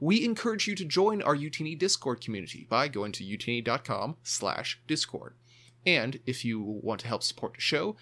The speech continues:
head over to patreon dot com slash utini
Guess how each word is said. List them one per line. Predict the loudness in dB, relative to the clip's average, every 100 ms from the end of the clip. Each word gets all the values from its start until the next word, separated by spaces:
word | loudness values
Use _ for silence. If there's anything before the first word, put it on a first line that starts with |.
| -8
head | 0
over | 2 2
to | -2
patreon | 0 0 0 -2 -4
dot | -4 -6
com | -6 -8 -10 -8
slash | -4 -4 -4 -10 -12 _
utini | -14 -10 -12 -14